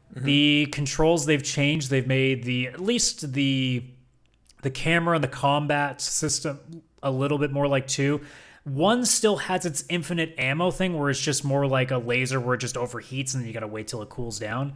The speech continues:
Speaker 1: I love that
Speaker 2: Whereas
Speaker 1: feature.
Speaker 2: in, in the second and third game, they went more into the ammo stuff again. So there's a clip, which I didn't have a problem with either way. But it was more the fact that they've definitely made the shooting a little bit more, like, sticky.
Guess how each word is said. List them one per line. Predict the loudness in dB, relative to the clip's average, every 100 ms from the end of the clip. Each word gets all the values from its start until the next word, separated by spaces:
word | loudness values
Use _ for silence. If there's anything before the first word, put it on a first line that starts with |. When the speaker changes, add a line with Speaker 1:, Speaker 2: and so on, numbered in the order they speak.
| -6 -2
Speaker 1:
I |
love | 0
that | 2
Speaker 2:
Whereas | 6 6 6 4
Speaker 1:
feature. | 0
Speaker 2:
in, | -2 -2 -8 -6
in | -2 0
the | 0
second | 0 0 0
and | 0 -2
third | -2 -2 0
game, | 0 0 0 0
they | 0
went | 0 -4
more | -4 0 0 0
into | -2 -6
the | -6
ammo | -6 -4 -4 -4 -8 -14
stuff | -4 -2 -2 -4
again. | -4 -6 -12 _ _ _
So | -8 -6
there's | -6 -8
a |
clip, | -10 -2 -2 0 -2 -2 -12 -20 _ _ -8
which | -8 -8 -10 -8 0
I | 2
didn't | 4
have | 2
a | 0
problem | 2 2
with | 2
either | 0 0
way. | 4 2 2 -8 -20 2
But | 6
it | 8
was | 6 6
more | 6
the | 6
fact | 6 2 2
that | 0
they've | 2
definitely | 4 2 2 0
made | 2 2
the | 0
shooting | 0 0 0
a | 0
little | 2 2
bit | 0
more, | 0 -2
like, | -2 -6 -10 -20 _ _ _ _ _ _ -6
sticky. | -4 -2 -4 -2 -4 -4